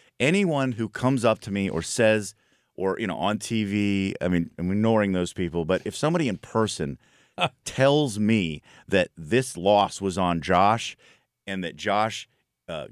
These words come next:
Speaker 1: gets outplayed by Mahomes in the playoffs, there is a very good chance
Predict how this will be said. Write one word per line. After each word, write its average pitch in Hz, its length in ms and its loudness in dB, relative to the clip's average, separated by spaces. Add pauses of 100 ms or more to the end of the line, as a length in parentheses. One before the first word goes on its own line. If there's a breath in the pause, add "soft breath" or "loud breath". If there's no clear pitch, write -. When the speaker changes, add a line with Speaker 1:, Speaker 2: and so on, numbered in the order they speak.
Speaker 1:
gets 104 240 -6
outplayed 110 580 -2
by 95 160 2
Mahomes 92 440 -4
in 92 60 -6
the 80 60 -8
playoffs, 90 420 -2 (360 loud breath)
there 117 220 4
is 120 180 2
a 120 60 4
very 131 460 2
good 131 200 0
chance 85 520 -4